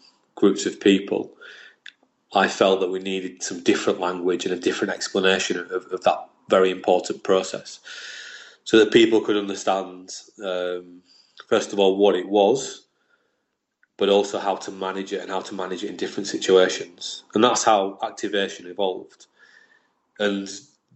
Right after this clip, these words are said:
visually, the way that activation looks is a, is a dial, a dial going from zero, zero, all the way up to a hundred. And the numbers on that dial represent your body's state of alertness.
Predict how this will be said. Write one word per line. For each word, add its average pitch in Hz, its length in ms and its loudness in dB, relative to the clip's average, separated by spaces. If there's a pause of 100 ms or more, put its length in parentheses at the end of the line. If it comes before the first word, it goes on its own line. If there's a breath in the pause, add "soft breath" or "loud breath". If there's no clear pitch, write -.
(120)
visually, 104 800 4
the 110 140 0
way 104 280 6
that 98 200 -4
activation 98 640 -4
looks 95 300 -10
is 90 140 -8
a, 90 100 -6
is 92 160 -8
a 90 60 0
dial, 90 580 0
a 90 40 -10
dial 98 260 6
going 92 180 0
from 92 180 -14
zero, 98 340 4
zero, 90 480 -8 (600 soft breath)
all 98 140 2
the 92 80 -2
way 90 100 0
up 90 140 -6
to 92 160 -4
a 90 80 -10
hundred. 92 400 -12 (760 loud breath)
And 104 80 -4
the 113 60 8
numbers 127 240 4
on 107 80 4
that 95 160 -4
dial 95 280 4
represent 95 760 -4
your 98 260 -4
body's 98 340 -2
state 95 360 -4
of 90 80 -10
alertness. 90 640 -10